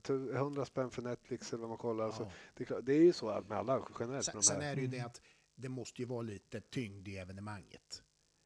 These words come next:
Speaker 2: Du, du, liksom
Speaker 3: Mm.
Speaker 2: Kumla, det, det är ju inte intressant, eller någon annan sån här,
Speaker 1: Men
Speaker 2: någon
Speaker 1: fyrahundra
Speaker 2: sån
Speaker 1: är
Speaker 2: här.
Speaker 1: rätt mycket.
Speaker 2: Ja,
Speaker 3: Ja,
Speaker 2: fyrahundra
Speaker 3: det är
Speaker 2: är
Speaker 3: det.
Speaker 2: mycket.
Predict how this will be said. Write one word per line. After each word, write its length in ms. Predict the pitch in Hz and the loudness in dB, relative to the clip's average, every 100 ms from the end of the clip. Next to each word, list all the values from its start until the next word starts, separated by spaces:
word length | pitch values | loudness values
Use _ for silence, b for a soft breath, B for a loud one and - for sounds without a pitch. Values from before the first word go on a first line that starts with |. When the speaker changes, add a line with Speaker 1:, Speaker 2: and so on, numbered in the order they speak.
| _ _ | _ _
Speaker 2:
Du, 300 | 123 104 110 | -10 -8 -10
du, 260 | 110 107 107 | -12 -12 -10
liksom 300 | 104 107 143 | -10 -4 -4
Speaker 3:
Mm. 100 | 135 | -2
Speaker 2:
Kumla, 380 | 123 107 120 107 | -2 -2 -4 -4
det, 220 | 110 110 | -4 -6
det 200 | 101 120 | -6 -6
är 160 | 107 98 | -6 -6
ju 140 | 92 | -8
inte 180 | 73 - | -10 -12
intressant, 600 | 87 - 87 98 69 - | -12 -6 0 0 0 -12
eller 160 | 90 87 | -12 -10
någon 140 | 87 | -12
annan 280 | 87 87 92 | -12 -10 -10
sån 160 | - 87 | -10 -8
här, 60 | 87 | -4
Speaker 1:
Men 20 | |
Speaker 2:
någon 60 | |
Speaker 1:
fyrahundra 520 | 113 143 117 147 160 147 | -2 2 6 10 10 8
Speaker 2:
sån 120 | 131 | 4
Speaker 1:
är 40 | |
Speaker 2:
här. 60 | 120 | 4
Speaker 1:
rätt 100 | - | 0
mycket. 380 | 127 - 151 - | -2 0 0 0
Speaker 2:
Ja, 60 | 117 | -2
Speaker 3:
Ja, 80 | 135 | -2
Speaker 2:
fyrahundra 320 | - 151 151 | 4 8 8
Speaker 3:
det 60 | 151 | 6
är 40 | |
Speaker 2:
är 40 | 160 | 2
Speaker 3:
det. 60 | 143 | 0
Speaker 2:
mycket. 280 | 127 117 | -4 -12